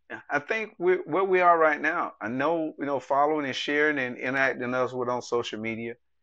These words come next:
uh, 'cause we're all in that global space. We can do more online than we possibly can do physically right where we are. So sharing what we're doing, participating in what we're doing, support the people who support us. Um, we're,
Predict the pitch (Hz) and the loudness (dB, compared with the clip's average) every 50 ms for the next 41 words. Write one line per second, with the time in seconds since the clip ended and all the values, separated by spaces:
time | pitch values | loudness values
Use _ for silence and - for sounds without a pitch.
0 | _ _ _ _ - 104 110 107 - - 107 104 127 135 120 117 120 117 117 117 | _ _ _ _ -14 -14 -14 -12 -10 -10 -8 -2 2 2 4 4 4 2 0 0
1 | 117 117 104 104 110 113 110 107 - - - 117 110 107 110 113 113 - 120 107 | -2 -2 -4 -2 -2 -4 -4 -4 -6 -4 -4 -4 -2 -4 -6 -8 -10 -10 -10 -8
2 | 104 107 107 101 101 107 110 117 117 117 113 113 - 123 117 110 110 107 107 110 | -8 -8 -8 -8 -8 -6 -4 -2 0 0 -2 -2 -4 -8 -8 -6 -4 -2 -2 0
3 | 113 113 113 110 107 104 107 107 104 - - 107 107 104 - - 117 101 - 110 | 0 0 -2 -4 -8 -10 -10 -12 -10 -6 -4 -4 -4 -4 -6 -10 -16 -14 -12 -12
4 | 110 104 98 110 107 107 107 104 _ - 107 104 107 104 110 104 110 107 107 104 | -12 -12 -10 -8 -8 -8 -8 -10 _ -8 -8 -8 -8 -8 -8 -8 -8 -4 -2 -2
5 | 101 107 107 104 107 107 107 107 104 104 107 113 117 117 _ _ _ _ _ _ | -2 -2 -4 -6 -8 -8 -8 -6 -4 -4 -2 -4 -4 -6 _ _ _ _ _ _
6 | _ _ - 107 - - - 120 117 120 120 117 113 117 - - 120 104 101 110 | _ _ -16 -12 -10 -6 -2 0 0 0 0 -2 -4 -4 -4 -4 -8 -8 -6 -6
7 | 104 107 107 107 107 104 - 95 90 - 120 113 - - 107 - 110 110 107 107 | -8 -6 -6 -8 -10 -10 -12 -14 -8 -4 -4 -4 -4 -6 -8 -4 -2 -2 -2 -2
8 | 107 107 107 - - 120 104 101 113 107 107 107 101 - 104 92 - 139 151 160 | -8 -10 -10 -10 -10 -10 -12 -12 -10 -10 -10 -10 -12 -14 -14 -8 -2 0 0 0
9 | 165 135 - 143 135 131 131 139 127 - 110 92 - 131 131 127 107 98 92 _ | 0 -4 -8 -8 -8 -6 -8 -8 -10 -10 -12 -10 -6 -4 -4 -4 -4 -6 -10 _
10 | _ _ _ _ _ _ _ _ _ _ _ - 104 98 101 101 95 92 _ _ | _ _ _ _ _ _ _ _ _ _ _ -16 -14 -14 -14 -14 -16 -18 _ _
11 | 104 110 113 113 113 113 110 107 101 | -8 -4 -2 0 0 0 0 -2 -4